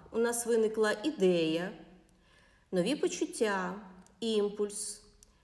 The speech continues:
проект, в двійках ми обираємо, робимо вибір, обираємо шлях, то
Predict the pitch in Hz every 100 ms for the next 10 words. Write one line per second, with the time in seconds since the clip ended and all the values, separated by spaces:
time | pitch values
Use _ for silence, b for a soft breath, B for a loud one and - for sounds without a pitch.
0 | b - 220 277 214 214 - - - -
1 | _ _ _ _ _ b b b b b
2 | b b _ _ _ _ - 170 190 190
3 | 185 175 220 214 180 147 143 - 185 202
4 | 185 156 151 - - _ _ _ _ 349
5 | 294 254 208 175 165 165 180 202 - -
6 | - _ _ _ _ _ b b b b
7 | b 214 208 190 180 175 170 - - -
8 | - _ _ _ 208 202 226 233 277 254
9 | 180 180 175 165 165 165 - 170 180 254
10 | - - - _ b b b b b b
11 | b - 240 233 233